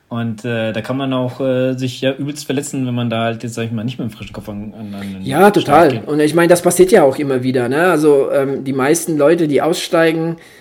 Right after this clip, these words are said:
Speaker 2: aus irgendwelchen Gründen auch immer, sei es denn Verletzungen, weil sie irgendwie gestürzt sind, was ja oft genug vorkommt bei dem Rennen. Ich meine,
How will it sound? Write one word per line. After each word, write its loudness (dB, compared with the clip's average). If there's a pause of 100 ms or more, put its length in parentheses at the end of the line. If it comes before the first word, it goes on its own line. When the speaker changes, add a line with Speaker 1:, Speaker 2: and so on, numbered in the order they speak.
(160)
Speaker 2:
aus -4
irgendwelchen 0
Gründen 0
auch -2
immer, 4
sei 4
es 0
denn -2
Verletzungen, 4
weil 2
sie 0
irgendwie 4
gestürzt 0
sind, 0
was -2
ja 2
oft -4
genug -2
vorkommt -2
bei -2
dem -2
Rennen. -4
Ich -6
meine, -2